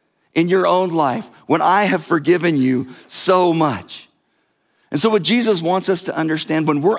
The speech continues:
unwilling to forgive, it's letting him know one of two things. Either we have never received his gift of forgiveness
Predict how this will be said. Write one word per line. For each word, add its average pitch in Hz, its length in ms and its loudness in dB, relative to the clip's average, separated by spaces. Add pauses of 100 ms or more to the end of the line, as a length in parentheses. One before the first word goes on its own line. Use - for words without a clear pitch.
unwilling 208 1200 -2 (160)
to 165 100 0
forgive, 165 680 0 (720)
it's - 340 -4
letting 226 300 2
him 208 200 0
know 175 300 0 (360)
one 196 160 0
of 202 80 -4
two 202 100 -4
things. 190 200 0
Either 190 280 0 (140)
we 208 120 0
have 147 180 0
never 170 680 0 (400)
received 156 720 -2 (180)
his 147 200 0
gift 160 300 -2
of 139 100 -4
forgiveness 131 720 -2